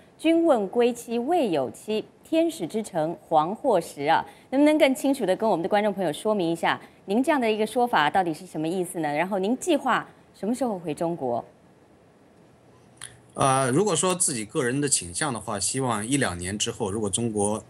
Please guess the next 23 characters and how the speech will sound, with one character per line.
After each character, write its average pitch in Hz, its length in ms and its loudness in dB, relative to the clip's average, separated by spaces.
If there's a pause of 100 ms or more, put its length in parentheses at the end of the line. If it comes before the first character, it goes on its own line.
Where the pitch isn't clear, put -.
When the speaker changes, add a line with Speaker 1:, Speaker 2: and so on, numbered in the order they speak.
(120)
Speaker 2:
呃， 104 160 -2
这 104 140 -2
个 104 40 -4
大 107 200 2
的 98 80 -2
环 95 260 -4
境 101 160 -2
发 107 160 -2
生 110 100 -4
一 104 80 -2
些 107 240 0 (320)
变 113 220 2
化， 95 240 -2 (560)
呃， 101 240 -4
我 92 100 -2
希 117 180 0
望 107 140 -2
能 101 140 -2
够 110 140 2
回 95 160 -4
到 95 100 0
中 98 240 -2
国， 87 260 -4